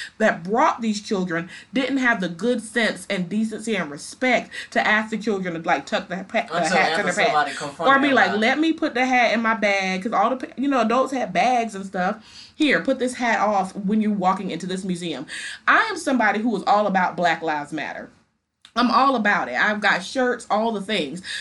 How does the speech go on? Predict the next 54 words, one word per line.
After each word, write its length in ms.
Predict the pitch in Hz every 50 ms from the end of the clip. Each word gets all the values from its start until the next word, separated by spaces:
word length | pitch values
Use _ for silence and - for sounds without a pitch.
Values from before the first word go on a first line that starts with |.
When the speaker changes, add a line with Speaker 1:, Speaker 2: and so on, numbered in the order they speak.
| -
Speaker 1:
But 120 | - 240 254
if 60 | 233 -
I'm 200 | 262 285 330 339
gonna 160 | 370 349 311
go 160 | 262 254 247 240
to 200 | 226 - 233 180
a 60 | 165
police 580 | - - 175 160 160 170 196 240 285 339 -
memorial, 800 | - 262 262 262 240 226 226 240 285 320 359 370 381 392 403 403 403 - - - - -
I'm 160 | 220 233 240
not 200 | 240 226 190 160
gonna 160 | 202 208 196
wear 120 | 185 180 180
my 100 | 165 160
Black 300 | 165 170 160 156 - -
Lives 260 | 170 151 151 147 151
Matter 220 | 160 156 143 139
Speaker 2:
Mm-hmm. 100 | 143 -
Speaker 1:
t-shirt 300 | 254 214 190 - - -
'cause 100 | - 208
that's 240 | 190 240 240 262 254
not 240 | 262 247 190 180 185
the 80 | - 156
space 480 | - - - - 185 160 156 175 -
for 320 | - - 147 117 98 98 82
it. 80 | 76 - - - - -
Regardless 440 | - 202 202 247 262 285 285 254 254
of 60 | 240
what 120 | 220 220
I 80 | 202 196
believe 360 | 185 175 175 190 208 202 180
and 160 | 160 147 156 - -
think, 320 | 247 247 190 170 160 - - - - - - -
I'm 160 | 233 269 294
here 180 | 311 311 247 208
to 60 | 180
respect 640 | 165 180 180 - - 214 180 156 - - 170 160 160
this 220 | 196 208 254 -
particular 520 | - - 247 233 - 277 262 262 269 254 254
group. 400 | 226 226 262 269 277 277 - - - - - -
I'm 100 | - 226
not 140 | 226 220 196
gonna 160 | - 196 185
wear 320 | 165 165 180 196 208 214 214
something 320 | 214 220 202 190 185 175
that 140 | 170 160 165
could 100 | 196 180
be 80 | 170 160
perceived 460 | 160 - 165 160 - 196 196 185 156
as 120 | 143 - -
hurtful 360 | - 190 180 - - - 160
to 140 | - - 190
them. 340 | 202 208 208 214 220 220
Speaker 2:
Mm-hmm. 80 | 208 202